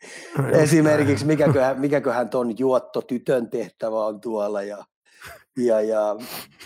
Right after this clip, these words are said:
Speaker 2: ja, ja mikä niitten laikkaäijien tehtävä on siellä, kun ne vanhat äijät köpöttää niitten laikkojen kanssa ympäriinsä hikihatussa ja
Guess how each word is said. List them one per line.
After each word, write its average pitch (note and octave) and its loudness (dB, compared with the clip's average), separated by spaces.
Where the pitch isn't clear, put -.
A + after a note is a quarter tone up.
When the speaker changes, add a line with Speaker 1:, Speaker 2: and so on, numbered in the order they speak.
Speaker 2:
ja, B2+ -4
ja A#2 -10
mikä B2+ 0
niitten A#2 -4
laikkaäijien A2+ -2
tehtävä G#2+ -8
on G#2 -4
siellä, G#2+ -4
kun A2+ -14
ne G2+ -8
vanhat G#2+ -4
äijät G#2+ -8
köpöttää G#2+ -8
niitten G#2+ -8
laikkojen G#2+ -4
kanssa F#2+ -6
ympäriinsä G2+ -6
hikihatussa G2+ -8
ja G#2 -12